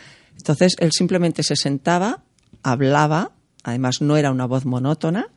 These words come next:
que eso también ayuda mucho. Bueno, y tú te reías, esta-, te captaba la atención muchísimo. Pero no es que no hacía nada, apenas se movía, simplemente estaba sentado. En cambio, otros profesores o profesoras que hayamos tenido con una voz, pues, más débil,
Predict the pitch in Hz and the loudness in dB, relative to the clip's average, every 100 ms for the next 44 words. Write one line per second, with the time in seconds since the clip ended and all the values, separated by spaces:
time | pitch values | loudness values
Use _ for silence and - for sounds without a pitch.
0 | _ 131 123 123 123 123 120 123 131 160 | _ -8 -6 -4 -4 -4 -4 -4 -4 -4
1 | 185 - 330 - _ - _ _ _ - | -4 -4 -6 -10 _ -20 _ _ _ -6
2 | 131 131 147 - - - 135 139 151 151 | -4 -2 -4 -4 -4 -2 -2 -2 0 0
3 | 160 151 156 151 135 143 147 151 143 139 | 0 0 0 -2 -2 -4 -4 -6 -4 -4
4 | 143 147 156 147 143 139 143 135 - 120 | -2 -2 -2 -4 -4 -4 -2 -4 -4 -6
5 | - 131 120 - - _ _ _ 160 185 | -6 -8 -10 -14 -20 _ _ _ -2 -2
6 | 196 208 233 240 202 247 151 - 226 233 | -2 0 0 0 0 2 2 2 0 2
7 | 202 175 233 165 - 175 185 226 - 160 | 0 2 2 0 -2 -4 -4 -4 -4 -4
8 | 156 147 135 127 127 156 - _ - - | -4 -4 -4 -6 -6 -8 -14 _ -20 -20
9 | - - 165 147 175 175 185 180 - 170 | -20 -10 -4 2 4 6 6 2 0 -2
10 | 170 - 185 135 160 - - - 127 127 | 0 0 0 0 -4 -8 -8 -4 -4 -2
11 | - 160 127 - 135 143 143 143 151 147 | 0 0 0 -2 -2 -2 -2 0 2 2
12 | 131 - - _ _ 139 147 139 143 143 | 0 -4 -16 _ _ 2 4 4 4 2
13 | - 139 131 135 127 156 160 156 196 320 | 0 -2 0 2 2 4 6 6 2 0